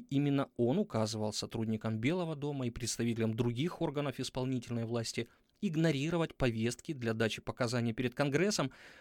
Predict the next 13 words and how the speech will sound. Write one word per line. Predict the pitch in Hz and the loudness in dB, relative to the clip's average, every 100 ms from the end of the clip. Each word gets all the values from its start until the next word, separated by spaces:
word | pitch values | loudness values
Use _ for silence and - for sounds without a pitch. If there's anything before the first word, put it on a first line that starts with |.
| - | -8
а | - | -2
также | 175 156 | 0 0
просил | - 120 135 117 | 2 0 2 0
действующих | 117 135 156 - 156 - - - | 2 2 0 -4 -6 -6 -8 -4
и | 117 | -2
бывших | 120 120 - - | 0 0 -2 -12
чиновников | - 110 120 120 110 110 _ _ _ - | -6 0 0 0 -2 -6 _ _ _ 2
не | 127 156 | 4 4
сотрудничать | - 113 117 113 110 - - _ _ | 2 0 -2 0 -2 -4 -12 _ _
с | - | -4
конгрессменами. | 110 110 107 - - - - _ _ _ _ _ | -2 0 -2 -4 -10 -14 -20 _ _ _ _ _
Голоса | - 113 - 220 | -4 0 2 2
разделились | 135 113 113 131 127 - | 2 0 0 0 0 -4